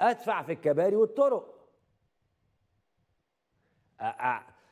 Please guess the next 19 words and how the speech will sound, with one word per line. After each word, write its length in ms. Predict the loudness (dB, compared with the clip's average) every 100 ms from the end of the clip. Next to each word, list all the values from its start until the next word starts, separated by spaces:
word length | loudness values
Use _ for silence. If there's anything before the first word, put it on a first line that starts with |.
| _ _ _ _ _ _ _ _ _
أعدي 400 | -2 0 -2 -4
الطريق 340 | -4 0 0 0
ده 260 | 0 0
أدفع، 400 | -2 -2 -4 -4
أعدي 340 | -4 -2 0 -2
الطريق 300 | -2 -2 0
ده 180 | 0 -2
أدفع، 420 | -2 -6 -2 -4
أطلع 220 | 0 -2
الكوبري 340 | -2 -2 -2
ده 200 | 0 0
أدفع. 440 | -2 -2 -4 -4 -14 _ _ _ _ _ _ _ _ _ _ _ _ _ _ _ _ _ _ _ _ _ _ _ _ _ _ -8
طب 100 | -6
أدفع 160 | -4
ضرايب 220 | -4 -4 -4
ليه؟ 200 | -8 -12 _ _ _ _ _ _ _ _ _ _ _ _ _ _ _ _ _ _ _ _ _ _ _ _ _ -6
أنا 120 | -2
بسأل 320 | -2 -4 -10
سؤال. 360 | -6 -6 -4